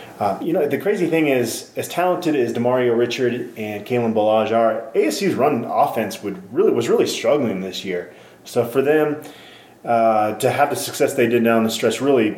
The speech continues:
again, emphasizes just how poor this, this run defense is.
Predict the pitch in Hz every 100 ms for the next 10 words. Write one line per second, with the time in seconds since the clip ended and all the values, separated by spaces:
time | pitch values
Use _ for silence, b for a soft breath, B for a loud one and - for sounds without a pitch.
0 | - 117 117 107 110 95 - 101 95 95
1 | 113 - 107 98 - 104 98 95 95 -
2 | 98 - 95 92 90 95 90 95 90 87